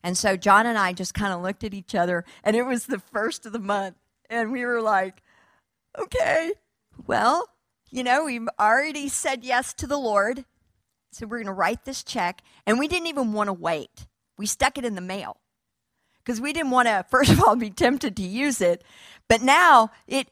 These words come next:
it, what it did is, is it weakened our financial state even more. And so in the natural,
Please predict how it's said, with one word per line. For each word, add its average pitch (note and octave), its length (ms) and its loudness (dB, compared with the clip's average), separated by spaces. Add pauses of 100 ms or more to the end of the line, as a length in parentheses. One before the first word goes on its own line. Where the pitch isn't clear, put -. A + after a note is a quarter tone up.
it, B3+ 240 -4
what C4 220 6
it G#3+ 180 -8
did C#4 520 0
is, A3 280 0
is A3+ 420 -6
it A#3+ 260 -2 (500)
weakened A3+ 680 -4 (100)
our G#3 300 4
financial A3 640 0
state B3 500 -4
even G3+ 320 -8
more. F#3+ 460 -4 (680)
And A#3+ 100 -4
so D#4 140 6
in C#4 100 0
the C4 80 0
natural, B3 960 2